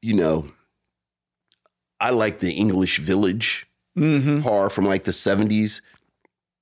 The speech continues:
Speaker 1: like, all those movies around Wicker Man, around that Wicker Man time.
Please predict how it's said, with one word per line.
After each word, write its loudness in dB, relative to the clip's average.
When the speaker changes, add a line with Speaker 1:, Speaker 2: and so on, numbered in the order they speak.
Speaker 1:
like, -2
all 2
those 0
movies 0
around 0
Wicker -2
Man, 0
around 0
that 0
Wicker 0
Man 2
time. -2